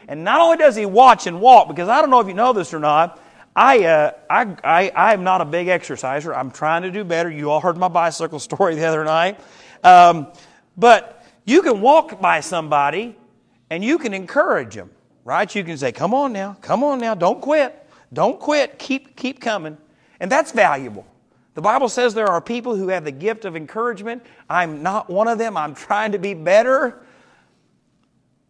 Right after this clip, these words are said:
But I, I want someone who's gonna get in the hole and help dig it with me. I, I wanna, I want someone that's gonna be there and help me do the work.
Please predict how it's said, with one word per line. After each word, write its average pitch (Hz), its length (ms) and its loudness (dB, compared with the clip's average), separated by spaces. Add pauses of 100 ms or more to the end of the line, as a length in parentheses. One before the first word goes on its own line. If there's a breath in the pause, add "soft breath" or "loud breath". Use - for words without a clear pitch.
(140)
But 135 100 -8
I, 208 320 -4 (160)
I 220 120 -6
want 190 240 -6
someone 156 240 -12
who's 139 180 -12
gonna 135 180 -12
get 147 220 -6
in 151 140 -4
the 127 100 -2
hole 139 580 0
and 120 120 -10
help 113 280 -10
dig 131 200 -8
it 110 100 -14
with 101 220 -20
me. 92 220 -20 (1160)
I, 160 160 -4
I 220 120 8
wanna, 240 360 6
I 233 140 6
want 214 240 2
someone 185 360 -2
that's 151 140 -6
gonna 156 220 -4
be 175 220 -2
there 160 220 2
and 139 80 -6
help 151 180 -2
me 143 100 -4
do 143 180 -2
the 131 100 -4
work. 147 540 0